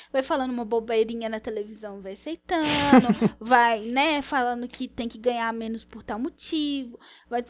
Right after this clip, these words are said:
Speaker 1: e vai aceitando, e vai
Speaker 2: E
Speaker 1: aceitando.
Speaker 2: quando vê
Speaker 1: E ninguém dá o grito, e ninguém dá o
Speaker 2: Sim.
Speaker 1: grito. Aí, a hora que vê, já tá grande demais, já não dá pra tanto pra combater aquilo,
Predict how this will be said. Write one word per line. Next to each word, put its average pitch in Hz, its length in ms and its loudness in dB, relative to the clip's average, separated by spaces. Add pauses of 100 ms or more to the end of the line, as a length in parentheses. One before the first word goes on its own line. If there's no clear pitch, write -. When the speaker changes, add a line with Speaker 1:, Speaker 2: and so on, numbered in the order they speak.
(180)
Speaker 1:
e 311 100 -8
vai 294 200 2
aceitando, 311 680 -2 (180)
e 220 100 -8
vai 220 180 2
Speaker 2:
E - 20 -2
Speaker 1:
aceitando. - 240 -4
Speaker 2:
quando 123 400 6
vê 131 240 10
Speaker 1:
E - 40 12
ninguém 311 360 8
dá 294 120 0
o 427 80 -4
grito, 240 500 -6 (300)
e - 100 -14
ninguém 233 360 -4
dá 226 160 -4
o - 20 -6
Speaker 2:
Sim. 269 60 -6
Speaker 1:
grito. 330 400 -2 (340)
Aí, 247 420 2
a 269 80 2
hora 226 140 -2
que 240 160 -14
vê, 269 380 0
já 233 160 -6
tá 240 220 -2
grande 220 420 -6
demais, 277 380 -2
já 233 120 -4
não 220 140 -8
dá 226 180 0
pra - 140 -10
tanto 262 380 -6
pra 285 140 -4
combater 370 600 0
aquilo, 339 480 -6